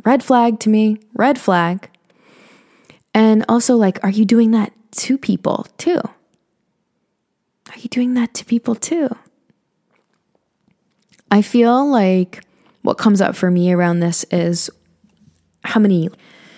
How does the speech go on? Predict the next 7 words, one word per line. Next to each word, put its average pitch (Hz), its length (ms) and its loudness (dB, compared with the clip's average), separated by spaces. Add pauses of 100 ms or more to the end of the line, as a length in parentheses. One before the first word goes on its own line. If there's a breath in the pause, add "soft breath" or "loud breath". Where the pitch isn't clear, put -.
(580 soft breath)
dings 196 460 4
and 170 200 0
pings 190 680 2
and 170 400 -4
red 180 420 0
notifications, 185 960 0
like - 160 -10